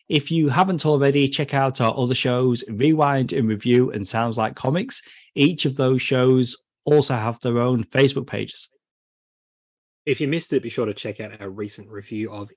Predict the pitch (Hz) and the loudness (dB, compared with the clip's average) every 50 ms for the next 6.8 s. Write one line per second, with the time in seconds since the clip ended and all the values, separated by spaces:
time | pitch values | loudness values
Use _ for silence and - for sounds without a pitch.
0 | _ _ - 151 147 143 131 127 123 120 113 110 110 104 - 113 107 107 110 107 | _ _ -8 -6 -4 -4 -4 -4 -4 -4 -6 -8 -8 -8 -8 -8 -8 -8 -8 -10
1 | 101 - 104 101 104 104 101 - - 127 139 139 117 107 101 95 101 - - 190 | -10 -12 -12 -12 -10 -12 -8 -6 -2 -2 0 0 -2 -2 -6 -8 -6 -2 0 0
2 | 202 175 - - - 147 143 139 135 135 139 - - - _ _ _ - 127 110 | 0 0 -2 -6 -8 -6 -4 -4 -4 -6 -8 -12 -18 -20 _ _ _ -10 -8 -8
3 | 107 - - - - 185 208 220 - - - 120 107 104 101 - - 95 95 98 | -8 -8 -12 -12 -8 -6 -6 -6 -6 -4 -4 -4 -4 -4 -6 -8 -12 -12 -12 -12
4 | - - 123 113 - - - 113 107 104 110 110 107 107 101 101 107 95 95 - | -12 -10 -12 -12 -12 -8 -6 -6 -4 -2 -4 -4 -4 -4 -6 -6 -6 -8 -8 -10
5 | 101 98 98 101 95 82 95 95 98 101 101 101 101 101 120 117 107 - - - | -10 -10 -8 -8 -10 -10 -12 -14 -12 -10 -10 -10 -8 -8 -8 -10 -10 -8 -4 -4
6 | 101 101 104 104 104 101 98 95 95 95 95 92 98 104 107 | -2 -2 -4 -6 -10 -12 -12 -10 -10 -10 -10 -12 -14 -18 -20